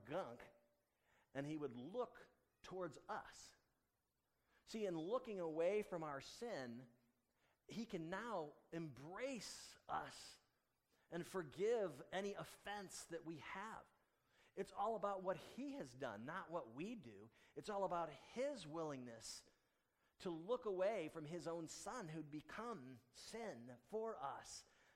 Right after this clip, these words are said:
And then we become the righteousness of God.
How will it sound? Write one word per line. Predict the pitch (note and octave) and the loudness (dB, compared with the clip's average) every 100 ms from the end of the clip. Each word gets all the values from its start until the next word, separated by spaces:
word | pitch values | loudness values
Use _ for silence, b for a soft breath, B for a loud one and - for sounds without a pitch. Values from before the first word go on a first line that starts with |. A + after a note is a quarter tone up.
| B | B
And | D3+ D3+ | -2 2
then | D#3+ D#3 | 0 0
we | B3 | -4
become | C#4+ G#3 - A#2 A#2+ | -6 -8 -8 -8 -6
the | C3 | -6
righteousness | C3 D#3 F3 D#3+ - C#3 C3 | -6 -6 -8 -10 -10 -10 -10
of | C3+ | -12
God. | C#3 | -10